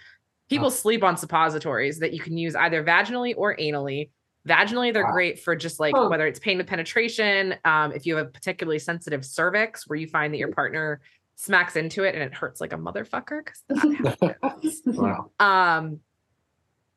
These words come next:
Speaker 1: helps with that. It also is
Speaker 3: Hmm.
Speaker 1: really great for, like, menstrual cramps, endometriosis, even, like, being in menopause and the pain that comes with that. All of
Speaker 2: Hmm.
Speaker 1: those things are amazing. And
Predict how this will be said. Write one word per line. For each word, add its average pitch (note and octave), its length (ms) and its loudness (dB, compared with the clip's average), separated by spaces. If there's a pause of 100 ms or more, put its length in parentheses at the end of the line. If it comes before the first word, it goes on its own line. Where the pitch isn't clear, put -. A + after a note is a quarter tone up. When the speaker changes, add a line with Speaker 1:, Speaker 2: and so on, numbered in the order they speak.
(300)
Speaker 1:
helps F#3+ 300 -2
with F3 140 -2
that. C#3+ 300 2
It F3 160 -2
also F3+ 320 2
is E3+ 80 2
Speaker 3:
Hmm. A3 60 0
Speaker 1:
really F3 140 0
great D#3+ 240 -2
for, E3 100 -2
like, D#3 300 -2
menstrual D#3+ 420 -2
cramps, D3+ 720 -2
endometriosis, D3+ 1160 -2 (240)
even, D#3+ 280 -2
like, C#3+ 300 -4
being D3+ 220 -2
in D3 120 -2
menopause D3+ 760 2
and C#3+ 240 -6
the C#3 80 -6
pain D3+ 240 -6
that - 80 -12
comes D3 180 -6
with C#3 120 -8
that. C#3+ 280 -2 (560)
All G3+ 180 6
of G3 80 2
Speaker 2:
Hmm. - 60 2
Speaker 1:
those F3+ 120 2
things E3 200 0
are D#3+ 80 0
amazing. D3+ 520 -2
And D3+ 460 0